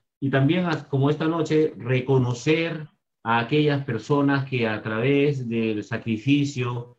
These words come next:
e incluso muchas veces como víctimas nada más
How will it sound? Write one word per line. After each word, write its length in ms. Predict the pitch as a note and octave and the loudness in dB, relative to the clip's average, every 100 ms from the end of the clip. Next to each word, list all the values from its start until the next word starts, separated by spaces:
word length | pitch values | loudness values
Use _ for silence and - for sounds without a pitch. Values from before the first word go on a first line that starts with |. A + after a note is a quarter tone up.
| _ _ | _ _
e 120 | A#2 | -4
incluso 520 | A#2 A#2 C3 C#3+ C#3 C3+ | 0 0 2 2 2 2
muchas 320 | C3+ C3+ B2+ | 2 2 2
veces 320 | C3+ C3 B2+ | 2 0 -4
como 300 | A2+ G#2+ A2 | -2 0 2
víctimas 680 | D#3 D#3+ - - G#2+ G2+ A2+ | 2 2 -2 -2 -2 -2 -2
nada 260 | B2 B2 | -2 -2
más 400 | B2 A#2+ A#2 - | -2 -4 -6 -14